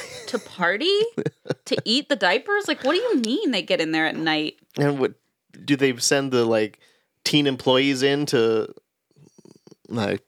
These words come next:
Speaker 1: shove
Speaker 2: Wrangle
Speaker 1: out
Speaker 2: the
Speaker 1: all, wrangle all
Speaker 2: snakes?
Speaker 1: the snakes every day?
Speaker 2: Well, there's a response from owner.
Speaker 1: Okay.
Speaker 2: Jeff, uh, public relations manager, has this to say.
Speaker 1: "Leave the snakes alone.
Speaker 2: <laughs>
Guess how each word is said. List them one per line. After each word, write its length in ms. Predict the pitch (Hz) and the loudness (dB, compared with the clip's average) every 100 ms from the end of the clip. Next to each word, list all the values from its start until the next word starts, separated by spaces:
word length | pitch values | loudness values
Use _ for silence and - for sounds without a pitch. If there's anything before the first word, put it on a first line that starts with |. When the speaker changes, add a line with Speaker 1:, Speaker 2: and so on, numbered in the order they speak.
| _ | _
Speaker 1:
shove 320 | - 185 131 135 | -2 2 4 4
Speaker 2:
Wrangle 60 | |
Speaker 1:
out 40 | 135 | 2
Speaker 2:
the 40 | |
Speaker 1:
all, 220 | 123 120 | 2 0
wrangle 340 | 131 135 139 143 | 0 0 2 2
all 120 | 135 | 2
Speaker 2:
snakes? 140 | 117 - | 0 -2
Speaker 1:
the 40 | |
snakes 320 | 127 143 - | 0 0 0
every 220 | 180 190 | 0 0
day? 300 | 185 214 294 - | 0 0 -2 -6
Speaker 2:
Well, 100 | 247 | -2
there's 180 | 294 302 | -2 0
a 60 | |
response 400 | 311 285 226 214 - | -2 0 -2 -2 -4
from 140 | 175 | -4
owner. 260 | 160 - - | -4 -4 -4
Speaker 1:
Okay. 360 | 107 98 87 101 147 - _ 202 | -4 -2 -6 -8 -16 -20 _ -6
Speaker 2:
Jeff, 560 | 196 190 165 - - _ _ 190 | 0 0 0 -6 -20 _ _ -6
uh, 260 | 170 156 | -4 -4
public 360 | - 196 196 190 | -4 -4 -4 -2
relations 480 | 165 165 - 165 185 | -2 -4 -6 -8 -6
manager, 480 | 156 151 147 156 | -4 -4 -4 -6
has 180 | 180 180 | -4 -4
this 220 | 262 330 - | -4 -4 -4
to 80 | |
say. 320 | 220 151 120 - | -2 -2 -2 -6
Speaker 1:
"Leave 300 | 135 147 170 | 0 0 0
the 80 | 143 | -2
snakes 380 | - 147 135 - | 0 2 0 2
alone. 500 | 113 107 101 90 101 349 - | 0 2 0 0 0 -2 0
Speaker 2:
<laughs> 380 | 294 277 214 | -2 -2 -4